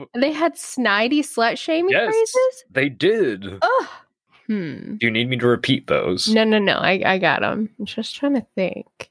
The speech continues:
Speaker 1: People were assholes back then.
Speaker 2: They were.
Speaker 1: I'm gonna go with B, married in red.
Speaker 2: Oh,
Speaker 1: No.
Speaker 2: incorrect. That was
Speaker 1: Damn it.
Speaker 2: one of my own creating. I wanted it to match. The actual one was married in satin,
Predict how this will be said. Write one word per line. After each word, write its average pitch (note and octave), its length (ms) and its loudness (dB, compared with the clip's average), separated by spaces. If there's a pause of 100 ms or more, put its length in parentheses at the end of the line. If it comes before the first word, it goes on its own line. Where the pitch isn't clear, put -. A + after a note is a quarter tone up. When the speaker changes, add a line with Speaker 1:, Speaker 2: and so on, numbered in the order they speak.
Speaker 1:
People D4+ 340 2
were A#3 240 4
assholes - 600 0
back - 300 -8 (160)
then. G3+ 200 -8 (320)
Speaker 2:
They F#2+ 160 0
were. F2+ 420 2 (380)
Speaker 1:
I'm G3+ 100 0
gonna A#3 140 2
go A#3 100 4
with G#3 220 -2
B, E3 320 -2
married E3+ 420 -4
in E3+ 140 -10
red. D3 460 -8 (300)
Speaker 2:
Oh, C#3 1080 4
Speaker 1:
No. F#4 460 2
Speaker 2:
incorrect. C3 880 0
That C3 220 -2
was D#3 160 0
Speaker 1:
Damn - 120 2
it. D3+ 40 0
Speaker 2:
one C#3+ 140 4
of A#2 120 -2
my C3 160 0
own B2+ 260 -2
creating. C3 680 0
I G#2+ 80 0
wanted B2+ 320 -2
it - 60 -16
to B2+ 100 -6
match. B2 520 -2
The C3 200 -2
actual C#3+ 520 0
one C3+ 360 0
was G#2 260 -2
married C3+ 380 2
in C3+ 120 0
satin, G#2+ 600 -2